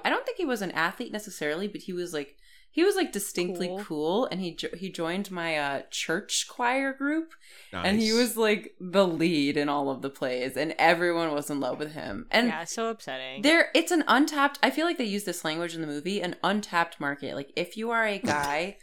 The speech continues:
Speaker 1: who is trying to become more popular with women, perhaps, joining
Speaker 3: Right.
Speaker 1: a choir is
Speaker 2: Yeah.
Speaker 1: an excellent way to do that.
Speaker 2: Yeah.
Speaker 3: Yeah.
Speaker 2: Actually, the only unrealistic thing about the choir is that, like, there is slightly more, um,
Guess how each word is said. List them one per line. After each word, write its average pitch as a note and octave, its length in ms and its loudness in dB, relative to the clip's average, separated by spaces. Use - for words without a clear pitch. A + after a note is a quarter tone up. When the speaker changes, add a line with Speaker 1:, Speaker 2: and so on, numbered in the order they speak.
Speaker 1:
who A3+ 100 0
is A3 160 -2
trying A3 360 4
to B3 60 0
become A3+ 460 2
more F3 200 2
popular F#3+ 600 0
with F3 320 0
women, E3+ 480 0
perhaps, B3 540 0
joining A3+ 460 4
Speaker 3:
Right. C#4+ 100 2
Speaker 1:
a C#4+ 40 -14
choir G#3+ 720 4
is F3 260 6
Speaker 2:
Yeah. - 100 -4
Speaker 1:
an E3+ 200 -2
excellent - 440 -2
way A2 180 -4
to - 140 -10
do C#2+ 160 -10
that. - 300 -6
Speaker 2:
Yeah. G3 80 -2
Speaker 3:
Yeah. D3 40 -6
Speaker 2:
Actually, C4 280 4
the A3+ 100 4
only B3+ 220 2
unrealistic G3 580 2
thing F#3+ 160 -2
about F3 220 0
the E3 80 -4
choir G3+ 440 6
is E3 220 2
that, E3 160 0
like, E3 220 -4
there D#3 160 -2
is D#3 240 -6
slightly G3 320 -2
more, E3 560 -4
um, C#3+ 420 -12